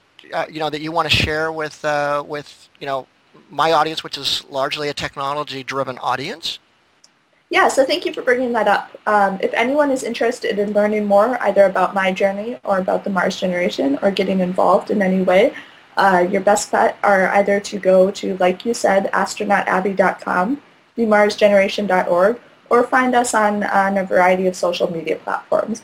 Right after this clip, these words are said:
Speaker 2: You can find Astronaut Abby and the Mars Generation on Twitter, on Facebook, on Instagram, um,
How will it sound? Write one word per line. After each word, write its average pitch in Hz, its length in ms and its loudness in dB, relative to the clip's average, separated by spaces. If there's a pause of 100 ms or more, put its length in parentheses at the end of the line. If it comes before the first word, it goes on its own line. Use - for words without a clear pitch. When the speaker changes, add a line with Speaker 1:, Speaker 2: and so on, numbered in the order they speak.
(240)
Speaker 2:
You 208 80 -6
can 240 160 0
find 208 300 2
Astronaut 214 540 -2
Abby 190 340 0
and 190 200 -2
the 185 60 0
Mars 185 260 0
Generation 208 520 -2
on 175 240 -2
Twitter, 226 500 2 (240)
on 185 220 -2
Facebook, 196 520 4
on 185 180 0
Instagram, 185 720 -2 (280)
um, 175 520 -2